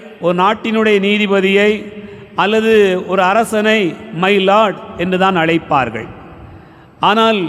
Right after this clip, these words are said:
புனித தோமையார் மட்டும்தான் "my lord, my god" என்று சொன்னால், "என் ஆண்டவரே, என் கடவுளே" என்று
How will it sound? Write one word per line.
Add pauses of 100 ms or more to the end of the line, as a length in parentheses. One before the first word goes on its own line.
(180)
புனித (100)
தோமையார்
மட்டும்தான் (760)
"my (120)
lord, (220)
my (160)
god" (280)
என்று
சொன்னால், (400)
"என்
ஆண்டவரே, (240)
என்
கடவுளே" (100)
என்று